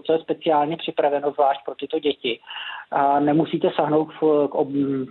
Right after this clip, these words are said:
formulím, které jsou pro běžné, dostupné pro běžnou populaci kojenců.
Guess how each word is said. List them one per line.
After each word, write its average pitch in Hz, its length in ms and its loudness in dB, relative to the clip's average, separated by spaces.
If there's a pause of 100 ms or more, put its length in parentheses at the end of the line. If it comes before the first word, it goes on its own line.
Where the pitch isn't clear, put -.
(120)
formulím, 151 500 2
které 143 300 2
jsou 156 280 0
pro 139 280 2
běžné, 143 400 0 (600)
dostupné 143 480 0
pro 143 140 2
běžnou 139 420 -2 (560)
populaci 147 480 0
kojenců. 127 500 -2